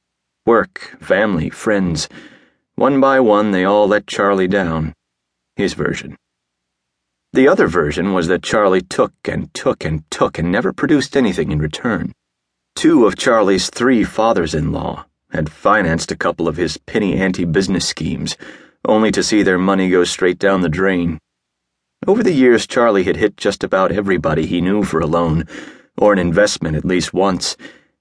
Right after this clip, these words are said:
and then wondered why he didn't have any friends left. He'd moan and mutter something melodramatic about suicide and shame some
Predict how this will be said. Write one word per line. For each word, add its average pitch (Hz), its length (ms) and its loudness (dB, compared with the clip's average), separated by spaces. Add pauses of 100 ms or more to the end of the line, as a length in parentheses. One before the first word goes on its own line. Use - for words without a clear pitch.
(120)
and 120 160 2
then 135 180 4
wondered 113 300 4
why 98 200 4
he 95 80 0
didn't 101 220 0
have 95 220 0
any 90 140 -2
friends 95 400 -2
left. 98 380 0 (840)
He'd 107 220 0
moan 110 480 2
and 78 200 -2
mutter 92 260 0
something 87 460 -2
melodramatic 90 680 0
about 80 280 -2
suicide 80 680 0
and 76 160 -4
shame 95 400 -2
some 87 380 -2